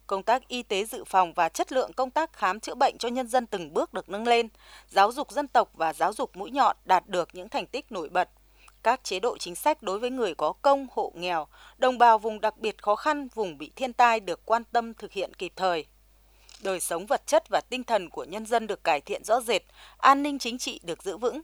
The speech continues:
trật tự an toàn xã hội được đảm bảo. Công tác xây dựng Đảng và hệ thống chính trị được đặc biệt quan tâm, năng lực lãnh đạo và sức chiến đấu của tổ chức cơ sở Đảng tiếp tục được nâng cao. Việc thực hiện nghiêm túc Nghị quyết Trung ương bốn khóa mười hai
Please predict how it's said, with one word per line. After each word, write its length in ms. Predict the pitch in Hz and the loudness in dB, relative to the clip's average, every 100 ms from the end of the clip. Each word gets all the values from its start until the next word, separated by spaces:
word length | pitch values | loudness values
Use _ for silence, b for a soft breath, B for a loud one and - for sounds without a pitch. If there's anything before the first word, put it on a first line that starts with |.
| _ | _
trật 240 | - 190 | -8 -6
tự 100 | - | -6
an 220 | 196 220 247 | 0 2 4
toàn 240 | 220 165 | 2 2
xã 180 | - 101 | 0 -2
hội 200 | 233 - | 0 -2
được 180 | 175 165 | -6 -4
đảm 200 | 165 143 | -2 2
bảo. 240 | 170 143 - _ _ _ _ b b b b | 4 4 2 _ _ _ _ b b b b
Công 160 | 214 | 2
tác 280 | 202 247 277 | 6 6 6
xây 160 | - 226 | 0 -2
dựng 220 | 185 135 | -2 4
Đảng 260 | 208 185 156 | 6 6 4
và 120 | 196 | 2
hệ 160 | 220 | 2
thống 200 | - 214 | -2 -6
chính 180 | 233 294 | -6 -10
trị 240 | 302 269 - | -8 -10 -8
được 240 | 180 - | -10 -6
đặc 160 | 196 - | -8 -6
biệt 240 | 202 - | -10 0
quan 160 | 269 262 | 2 6
tâm, 240 | 285 269 - - B B | 4 4 0 -20 B B
năng 220 | 180 214 | -2 0
lực 180 | 208 196 | -2 -4
lãnh 180 | 202 254 | -4 2
đạo 260 | 247 233 175 | 8 8 8
và 140 | 170 | 4
sức 200 | - - | 0 -6
chiến 180 | 277 247 | -4 2
đấu 200 | 214 240 | 2 2
của 140 | 220 | -2
tổ 200 | - 156 | -6 -8
chức 280 | - 339 - | -8 -10 -6
cơ 120 | 262 | -6
sở 200 | 254 196 | -4 -4
Đảng 280 | 165 165 143 | 0 0 0
tiếp 180 | - 339 | -6 -6
tục 200 | - 208 | -6 -8
được 180 | - - | -8 -12
nâng 180 | 208 240 | -10 2
cao. 260 | 254 247 240 _ B B B B | 8 8 8 _ B B B B
Việc 240 | 180 202 - | -2 -2 -2
thực 160 | 208 | -4
hiện 240 | 214 - 233 | -4 -4 -2
nghiêm 180 | 330 | -4
túc 280 | 311 403 - | 0 -2 -2
Nghị 140 | 226 - | -10 -6
quyết 240 | 320 370 | -4 -4
Trung 180 | - 262 | -4 -4
ương 160 | 262 | -2
bốn 200 | 220 208 | 0 0
khóa 200 | 254 214 | 2 2
mười 200 | 247 254 | 2 -2
hai 360 | 143 220 240 226 | -4 -2 -2 -2